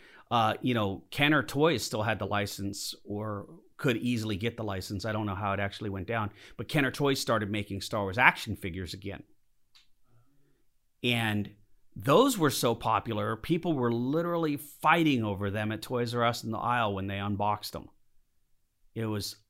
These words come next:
unbelievable. And I, and I remember that I think that, you know, because the product was doing well and people were starting to think, "Man, we should license Star Wars." And so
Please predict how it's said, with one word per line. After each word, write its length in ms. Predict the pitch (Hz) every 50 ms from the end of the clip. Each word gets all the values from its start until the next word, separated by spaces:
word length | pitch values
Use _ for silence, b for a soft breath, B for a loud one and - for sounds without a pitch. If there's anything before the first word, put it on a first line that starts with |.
| _ -
unbelievable. 840 | 131 131 135 131 120 120 113 110 110 107 101 92 95 90 87 - b b b b b b b b b _ -
And 160 | 123 123 117
I, 180 | 113 117 - - - _ _ _ _ _ _ _ _ _ _ -
and 140 | 123 123 117
I 220 | 113 113 120 - - _ _ _ _ _ _ _ -
remember 880 | 117 120 120 135 147 170 208 233 214 175 135 123 120 117 120 131 - b b b b b b
that 100 | 131 127
I 80 | 127 -
think 400 | - - - 269 330 339 - -
that, 260 | 185 131 107 - - _ _ _ _ _ _ _ _ _ _ _
you 140 | 160 165 160
know, 80 | 123
because 440 | 107 - - - - 208 226 233 226
the 140 | - 165 139
product 560 | - - - 156 165 202 226 208 151 - -
was 160 | 110 104 98
doing 360 | - - 110 101 95 95 98 92
well 420 | 92 95 95 95 104 113 - - _ _ _ _ _ _ _ _ _ _
and 120 | - - -
people 180 | 185 196 214
were 60 | 226 196
starting 380 | - - 175 151 143 143 139
to 100 | - 135
think, 320 | 117 - 143 131 127 131 143
"Man, 240 | 143 156 151 120
we 100 | 104 131
should 160 | 127 - 139 123
license 460 | 110 117 113 107 - 113 110 104 -
Star 280 | - 156 139 175 214
Wars." 380 | 196 123 78 80 80 - - - - b b b b b b b
And 100 | 110 -
so 280 | - 143 131 127 -